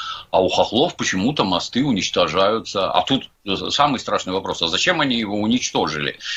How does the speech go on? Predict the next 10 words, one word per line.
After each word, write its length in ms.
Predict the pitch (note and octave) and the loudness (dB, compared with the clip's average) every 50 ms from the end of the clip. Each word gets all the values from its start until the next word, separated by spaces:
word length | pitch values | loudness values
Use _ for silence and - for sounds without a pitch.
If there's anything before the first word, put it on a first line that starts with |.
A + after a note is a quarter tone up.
| - - | -2 0
если 220 | A2 A2 - G2 | 0 0 0 0
мосты, 420 | G#2 G2+ G#2 G#2 - - - B2 G#2 | 0 2 2 0 -2 -4 -6 -2 0
мосты 460 | G#2+ A#2 A2 - - C#3+ D3 C#3 B2+ | 2 2 2 0 0 0 0 0 0
уничтожать 840 | G#2 G2 F#2 F#2 E2+ - - - G2 E2+ F2+ G#2+ G#2+ G#2 - - _ _ _ - | 0 -2 -2 -2 -2 -2 0 0 0 2 4 4 2 2 0 -4 _ _ _ -4
не 220 | F#2+ G#2+ A#2+ B2 | 0 2 2 4
надо, 560 | B2 B2 A2+ F#2+ F2+ D#2+ D2 C#2+ C2+ A#1+ B1 - | 4 2 2 2 2 0 -2 -2 -6 -6 -8 -10
с 140 | - - - | -10 -4 0
нашей 380 | A#2+ A2 F#2+ - - E2 D2 | 0 2 2 0 -2 -8 -12
точки 360 | - F2 D2+ C#2+ - - F2 | -10 -12 -10 -10 -8 -8 -6
зрения? 560 | E2+ G2+ F2+ D#2+ D2 C2+ B1 C2+ C2+ B1 - | -4 -2 -2 0 -2 -2 -4 -6 -8 -10 -12